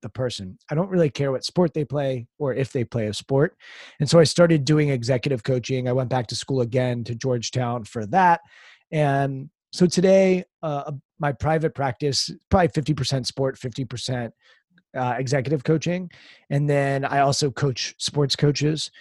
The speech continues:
Uh, and then I guess to, to bring it all together, and your cousin Seb is involved with this.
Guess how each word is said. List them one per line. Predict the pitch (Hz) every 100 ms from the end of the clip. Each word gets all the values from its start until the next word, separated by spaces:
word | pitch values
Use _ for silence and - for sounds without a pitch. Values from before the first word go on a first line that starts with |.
| - - _
Uh, | 143 127 127 -
and | 160 156 175
then | 220 190 160 156
I | 143
guess | 143 -
to, | 147 127 120 -
to | 127 113 117 _ _ -
bring | 160 156
it |
all | 143 135
together, | 120 151 143 131 131 - _ _ -
and | 123
your | 127
cousin | - 135 127 120
Seb | - 147 131 123 113 _ 165
is | 127
involved | 123 160 208 147
with | 113
this. | 131 123 -